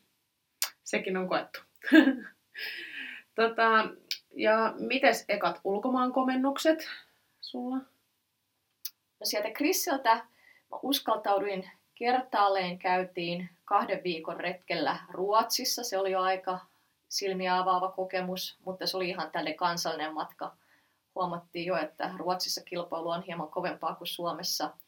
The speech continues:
Speaker 2: Mutta sitten tällaisen Carry H-nimisen hevosen myötä niin tutustuin sitten Mikko Forsteeniin, jonka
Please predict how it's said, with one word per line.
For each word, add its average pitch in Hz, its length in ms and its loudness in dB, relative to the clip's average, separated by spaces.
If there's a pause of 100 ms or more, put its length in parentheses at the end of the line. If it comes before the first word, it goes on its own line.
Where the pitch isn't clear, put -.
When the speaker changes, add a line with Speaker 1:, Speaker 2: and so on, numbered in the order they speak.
(800)
Speaker 2:
Mutta 185 220 -8
sitten 175 580 -4 (400)
tällaisen - 460 -6 (180)
Carry 190 240 -2
H-nimisen - 1400 -6
hevosen 151 440 -8
myötä 156 420 -4
niin 160 320 -12 (540)
tutustuin 175 520 -8
sitten - 460 -10 (500)
Mikko 190 320 -10
Forsteeniin, 170 1040 -6 (960)
jonka 175 480 -6